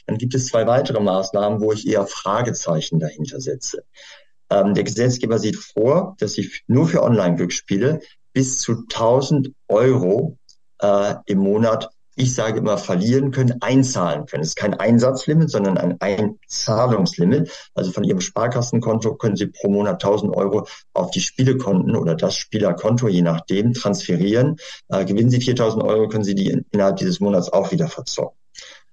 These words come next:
Ähm, ich frage immer rhetorisch nach,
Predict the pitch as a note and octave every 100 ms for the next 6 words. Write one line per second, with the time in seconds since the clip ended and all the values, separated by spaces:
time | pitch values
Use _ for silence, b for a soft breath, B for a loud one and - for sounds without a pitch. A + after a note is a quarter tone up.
0 | _ F#2 G2 - - - - G#2+ B2 B2
1 | B2+ A#2+ A2 - C3 B2+ B2+ - - _
2 | _ _ G#2 G#2 A2+ B2